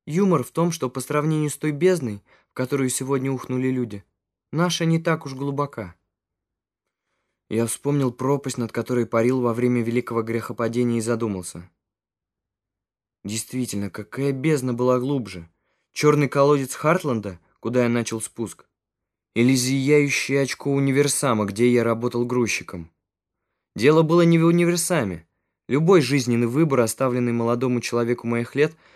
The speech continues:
был несомненной норой, ведущей в нижнюю тьму. Различался только наклон коридора. Если разобраться, не вампиры, а люди висели вниз головой. Просто глубина называлась у них высотой.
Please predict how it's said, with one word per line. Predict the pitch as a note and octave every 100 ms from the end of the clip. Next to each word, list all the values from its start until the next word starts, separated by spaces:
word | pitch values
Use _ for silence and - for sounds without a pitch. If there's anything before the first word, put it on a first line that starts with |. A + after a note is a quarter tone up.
| _
был | - C3
несомненной | C#3 C3 C#3 C#3 D#3 D#3 D3
норой, | C#3+ D3 D3 C#3+
ведущей | A2 A2+ A#2 C3 - A#2+
в |
нижнюю | B2+ B2+ A#2+ B2
тьму. | A#2+ C3 G2+ E2 _ _ _ _ _ _
Различался | A2 A2+ C3+ E3 D#3+ C#3+
только | D#3 C#3+ D3
наклон | D3+ D#3+ E3+ C3+
коридора. | - A#2 A#2+ A2+ F2+ E2+ _ _ _ _ _ _ _
Если | A2+ D3 -
разобраться, | D3 C#3+ D3 C#3 D3+ D3 C#3+
не | C#3
вампиры, | C#3 D3 C#3+ F#3+ D#3+ F#2+ _ _ -
а | A#2+
люди | C#3+ E3+ A#2+
висели | A#2 B2 - C3+
вниз | A2 A2+ A2
головой. | F#2+ A2 A2+ G#2+ E2+ - _ _ _ _ _ -
Просто | C#3 - B2+
глубина | C3+ C3+ C#3+ E3
называлась | D3+ A#2 B2 B2+ A#2+ -
у |
них | A#2 A#2
высотой. | A2+ A#2+ C3 B2+ G#2 E2+